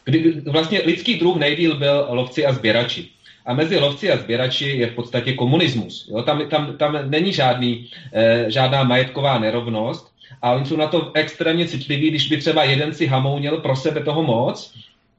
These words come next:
tak by byl ostrakizován. On se musí, eh, úspěšný lovec se musí rozdělit.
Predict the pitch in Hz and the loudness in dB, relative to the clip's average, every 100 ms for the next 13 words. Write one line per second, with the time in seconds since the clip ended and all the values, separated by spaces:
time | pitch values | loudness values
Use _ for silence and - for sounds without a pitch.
0 | _ _ - - 135 143 156 165 151 - | _ _ -12 -2 0 2 2 2 0 0
1 | 190 160 131 107 90 101 - 135 135 160 | -2 0 -4 -4 -6 -12 -10 -4 -2 -2
2 | 139 160 175 139 131 131 - 143 202 208 | -2 -6 -6 -8 -10 -10 -12 -6 -2 -2
3 | 226 143 131 143 - 151 135 135 160 147 | 2 2 2 0 0 -2 -2 -2 -2 -2
4 | 123 120 139 95 - | -2 0 0 0 -6